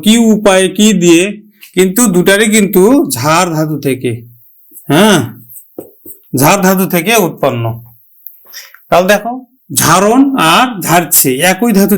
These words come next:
থেকে উৎপন্ন, এই জন্য এটাকে বলা হচ্ছে সমধাতুজ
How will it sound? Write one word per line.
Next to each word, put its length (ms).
থেকে 180
উৎপন্ন, 360
এই 100
জন্য 140
এটাকে 300
বলা 180
হচ্ছে 240
সমধাতুজ 840